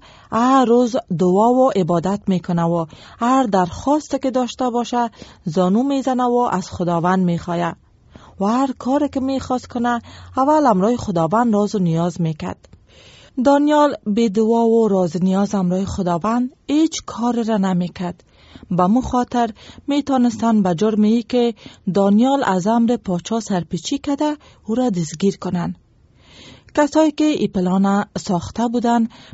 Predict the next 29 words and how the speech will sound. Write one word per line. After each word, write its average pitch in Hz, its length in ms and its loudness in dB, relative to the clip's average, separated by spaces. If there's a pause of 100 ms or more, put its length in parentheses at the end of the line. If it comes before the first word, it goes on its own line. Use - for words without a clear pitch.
می‌فهمیدن 254 680 2
که 240 300 0
قانون 247 540 0
را 277 140 2
که 269 120 -6
پاچا 185 400 -4
امضا 240 440 2
کنه، 277 400 0 (420)
او 302 160 -2
قانون 285 480 4
باید 202 400 4 (100)
اجرا 180 380 2
شوه. 175 400 -2 (400)
و 262 60 0
پاچا 294 320 2
نمی‌تانست 285 760 0
از 180 220 -2
گپ 214 240 -2
خود 233 300 -6
بگرده. 175 560 -2 (600)
خلاصه 294 640 2 (100)
پاچا 233 420 -2
گپ 233 400 -2
وزیرای 185 420 0
خود 208 180 -4
در 185 260 0
زمین 175 420 2
نماند 277 420 0
و 302 180 2